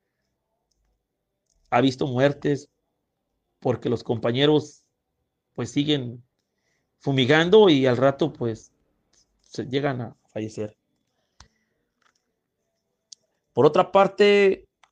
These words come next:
eh, también les quiero comentar de lo que viene siendo un poquito aquí en la región, de lo de el río Tuxpan,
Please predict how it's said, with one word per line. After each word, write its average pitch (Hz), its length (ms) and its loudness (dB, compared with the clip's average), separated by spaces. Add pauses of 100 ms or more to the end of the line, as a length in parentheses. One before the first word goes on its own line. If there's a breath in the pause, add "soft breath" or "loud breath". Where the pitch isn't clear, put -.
(420)
eh, 139 480 2 (100)
también 180 800 0
les 135 220 -6
quiero 175 220 -2
comentar 170 680 0 (1300)
de 139 220 0
lo 135 140 0
que 135 140 -2
viene 175 260 0
siendo 180 420 0
un 185 140 0
poquito 170 440 -4
aquí 156 140 0
en 170 80 0
la 180 80 0
región, 170 520 -2 (1800)
de 127 280 0
lo 135 240 2
de 131 640 0 (380)
el 139 160 4
río 151 240 6
Tuxpan, 156 500 0